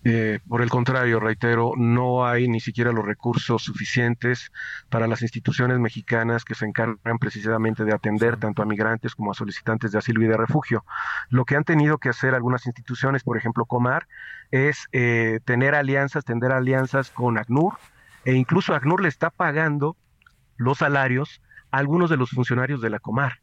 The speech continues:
Speaker 2: Sí.
Speaker 1: Entonces, en ese sentido, están rascándose como pueden y no hay, reitero, eh, posibilidades de ver un mejor,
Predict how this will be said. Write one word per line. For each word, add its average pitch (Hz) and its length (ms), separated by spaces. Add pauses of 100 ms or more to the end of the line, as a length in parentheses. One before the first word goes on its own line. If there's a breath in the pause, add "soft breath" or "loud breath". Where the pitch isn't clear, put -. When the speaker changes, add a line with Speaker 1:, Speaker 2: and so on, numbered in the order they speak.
(180)
Speaker 2:
Sí. 123 100 (220)
Speaker 1:
Entonces, 147 500
en 139 80
ese 147 160
sentido, 151 720
están 156 500
rascándose 151 760
como 117 260 (320)
pueden 180 460 (600 loud breath)
y 160 340
no 170 400
hay, 165 160
reitero, 127 720
eh, 113 500
posibilidades 123 800
de 131 380
ver 127 220 (100)
un 139 180
mejor, 139 640